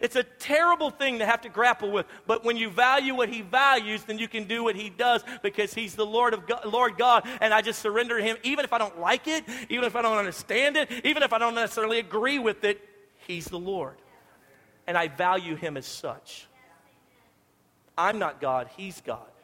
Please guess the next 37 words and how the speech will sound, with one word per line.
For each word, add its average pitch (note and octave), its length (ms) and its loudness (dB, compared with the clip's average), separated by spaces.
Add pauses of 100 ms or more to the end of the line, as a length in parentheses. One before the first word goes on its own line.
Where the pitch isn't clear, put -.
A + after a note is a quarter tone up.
(140)
His F#3+ 240 -4
ways D#3 240 -4
are C3+ 60 -8
higher D3 260 -2
than C3+ 120 -10
my C3+ 140 -4
ways. B2 240 -10
Are E3 60 -4
you E3 80 -6
with G3 160 -6
me? G3+ 80 -8 (180)
The A3+ 80 -4
second D4+ 420 -2
thing, G3+ 360 -2
and G3 100 -6
let's A#3 160 -2
look A#3+ 140 -6
at F#3+ 60 -8
this G#3+ 180 -4
one F3 80 -6
today. E3 300 0 (260)
The G3+ 80 2
second C4+ 480 0 (480)
area A#3+ 400 6
or A3 200 0
entity A3+ 480 -2
that G3 140 -2
we're G#3 140 -2
supposed - 480 -6
to A3+ 80 -6
honor G3+ 260 0
in F3+ 100 -8
Scripture E3+ 540 -6 (320)
is E3+ 180 -4
mother G#3+ 540 2 (480)
and F3 160 -4
father. D#3 480 0